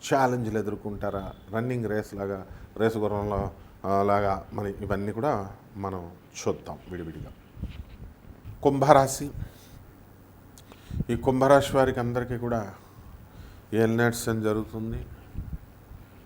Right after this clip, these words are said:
ఈ కుంభరాశి వారికి మరి ఈ యొక్క శుక్రగ్రహము మంచి స్థితుల్లో ఉండడం ద్వారా, భాగ్యరాజ్య స్థితిగతులు ఉండడం వల్ల స్త్రీలతో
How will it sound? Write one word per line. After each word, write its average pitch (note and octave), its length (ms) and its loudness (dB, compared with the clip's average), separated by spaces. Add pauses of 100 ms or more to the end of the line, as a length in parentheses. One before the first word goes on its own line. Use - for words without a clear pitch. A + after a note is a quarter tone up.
(400)
ఈ A2 40 -2
కుంభరాశి C3 600 4
వారికి B2 520 0 (1500)
మరి G#2 300 0 (1700)
ఈ G#2 60 -2
యొక్క A2+ 320 2
శుక్రగ్రహము A#2 1000 0 (460)
మంచి A#2+ 400 -2
స్థితుల్లో A2 680 -2 (320)
ఉండడం G#2+ 360 -2
ద్వారా, G#2 300 -4 (1600)
భాగ్యరాజ్య A2 840 4
స్థితిగతులు G#2 640 -4
ఉండడం G2+ 420 -2
వల్ల G2+ 400 -2
స్త్రీలతో A2 640 0